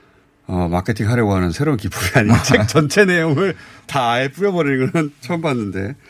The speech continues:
Speaker 1: 그러다 보니까 이제 많은 분들이 그걸 접하고, 영어도 아주 쉬워요.
Speaker 2: 네, 굉장히
Speaker 1: 네.
Speaker 2: 쉽습니다.
Speaker 1: 예,
Speaker 2: 네.
Speaker 1: 술술술, 특별히 어려운 단어도 없고. 이, 읽다가 암 걸릴 뻔했습니다.
Speaker 2: 왜요?
Speaker 1: <laughs> 아니, 이제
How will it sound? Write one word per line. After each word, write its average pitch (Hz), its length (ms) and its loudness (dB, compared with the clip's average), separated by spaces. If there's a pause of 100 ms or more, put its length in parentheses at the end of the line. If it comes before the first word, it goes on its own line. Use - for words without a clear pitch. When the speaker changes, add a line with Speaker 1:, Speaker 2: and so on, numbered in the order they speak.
(640)
Speaker 1:
그러다 202 240 4
보니까 190 320 2
이제 175 220 0
많은 156 300 2
분들이 160 300 0
그걸 127 180 0
접하고, 104 680 -2 (400)
영어도 170 300 4
아주 160 140 -2
쉬워요. 139 640 0
Speaker 2:
네, 113 280 0
굉장히 113 280 2
Speaker 1:
네. 80 60 -4
Speaker 2:
쉽습니다. 90 580 -10
Speaker 1:
예, 107 40 -6
Speaker 2:
네. 101 60 -2
Speaker 1:
술술술, 147 960 0 (200)
특별히 165 280 -2
어려운 120 260 2
단어도 101 280 -2
없고. - 400 -10 (680)
이, 131 160 2 (800)
읽다가 107 880 2
암 120 220 0
걸릴 135 220 2
뻔했습니다. 90 600 -8 (680)
Speaker 2:
왜요? 101 360 2 (160)
Speaker 1:
<laughs> - 1400 -4
아니, 131 200 2
이제 127 280 2